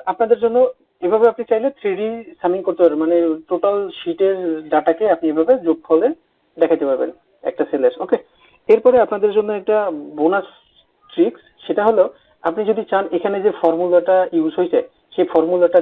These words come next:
দেখতে, তাহলে আপনি কি করবেন? ফর্মুলা দেখার জন্য কন্ট্রোল চেপে ধরে প্লাস চিহ্ন দেবেন, তারপর হচ্ছে এখান থেকে শিফট চেপে ধরে on দিবেন, এই যে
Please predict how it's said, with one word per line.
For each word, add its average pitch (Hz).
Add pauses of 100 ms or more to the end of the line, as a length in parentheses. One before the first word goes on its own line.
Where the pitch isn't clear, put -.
(120)
দেখতে, - (300)
তাহলে 185
আপনি 190
কি 175
করবেন? 196 (140)
ফর্মুলা 175 (100)
দেখার 160
জন্য 170 (220)
কন্ট্রোল 185 (100)
চেপে 156
ধরে 170 (800)
প্লাস 180
চিহ্ন 208 (120)
দেবেন, 269 (100)
তারপর 170
হচ্ছে 175 (120)
এখান 165
থেকে 175 (1400)
শিফট -
চেপে 170
ধরে 202 (420)
on 170 (100)
দিবেন, 127 (800)
এই 190
যে 196